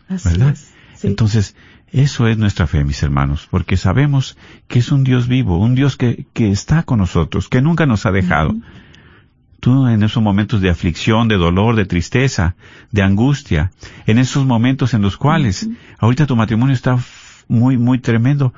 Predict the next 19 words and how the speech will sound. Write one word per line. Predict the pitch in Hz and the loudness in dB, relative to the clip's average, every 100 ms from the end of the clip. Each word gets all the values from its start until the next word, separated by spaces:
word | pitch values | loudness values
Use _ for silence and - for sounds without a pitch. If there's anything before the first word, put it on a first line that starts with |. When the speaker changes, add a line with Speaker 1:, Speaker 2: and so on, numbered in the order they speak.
| - - - _ _ _ _ _ _ _ _ _ _ _ _ _ - | -12 -20 -20 _ _ _ _ _ _ _ _ _ _ _ _ _ -2
Speaker 2:
invoca, | 117 110 139 - 78 80 | 0 2 0 0 -2 -2
pídele, | - 170 110 64 78 87 - _ _ _ | 0 0 0 -2 -4 -6 -12 _ _ _
llama | - 107 131 117 | -2 0 2 0
a | |
la | - | -2
Virgen, | 73 73 - 65 - _ _ | 0 -2 -2 -6 -8 _ _
y | 120 | 0
ella | 131 98 | 2 2
está | 85 69 | 0 0
ahí. | 69 69 _ _ _ _ _ _ _ _ _ _ | 0 -4 _ _ _ _ _ _ _ _ _ _
En | 110 | 0
las | 101 | 0
situaciones | 98 98 101 120 120 107 | 0 -2 0 2 0 0
difíciles | 104 - 127 123 110 | -2 0 -2 0 0
de | 101 92 | 2 2
trabajo, | 98 98 139 147 107 - | 0 0 0 -2 -6 -4
también | 98 101 156 170 | -2 0 2 2
de | |
enfermedad, | 127 101 107 98 92 120 180 170 | 0 0 0 2 2 0 0 -4